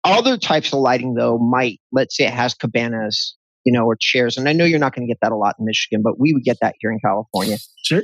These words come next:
Speaker 1: So let's just say part of the lifestyle is actually, like, a sunset life. Like, you, in California, yes, you sometimes hang out at the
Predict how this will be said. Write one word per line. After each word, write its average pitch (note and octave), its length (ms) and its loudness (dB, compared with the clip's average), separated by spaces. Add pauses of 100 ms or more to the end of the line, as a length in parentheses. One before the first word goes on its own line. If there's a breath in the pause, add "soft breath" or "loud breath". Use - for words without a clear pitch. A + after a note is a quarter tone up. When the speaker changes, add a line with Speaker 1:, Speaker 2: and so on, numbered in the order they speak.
Speaker 1:
So F#3+ 180 0
let's F#3+ 220 4
just - 160 0
say F#3 120 4
part E3 180 2
of D3 60 2
the C#3+ 60 4
lifestyle C3+ 460 2
is A#2+ 80 -2
actually, B2+ 380 0
like, A2+ 240 0
a - 20 0
sunset B2+ 600 0 (640)
life. A#2 420 0
Like, A#2+ 240 0
you, B2 340 0
in B2 200 4
California, C#3+ 640 0
yes, B2+ 440 0
you C3 120 -2
sometimes B2+ 420 -2
hang B2 140 -4
out B2 100 2
at B2 120 -2
the G#2+ 80 -4